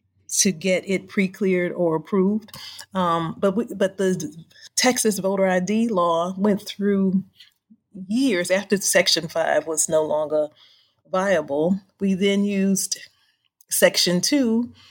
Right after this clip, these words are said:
to challenge, uh, changes that were certainly discriminatory. And there were at least three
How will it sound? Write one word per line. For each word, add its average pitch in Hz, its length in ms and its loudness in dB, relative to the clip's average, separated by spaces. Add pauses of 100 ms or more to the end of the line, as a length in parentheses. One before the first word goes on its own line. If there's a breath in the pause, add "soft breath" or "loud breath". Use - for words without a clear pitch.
(240 soft breath)
to 175 380 2
challenge, 151 1000 0 (400 soft breath)
uh, 120 440 0
changes 175 640 0
that - 260 4
were 135 360 0 (560)
certainly 156 360 4
discriminatory. 156 880 0 (140)
And 208 240 0
there 226 120 0
were 190 360 -2 (460 loud breath)
at 190 200 6
least 233 600 -2
three 240 840 -2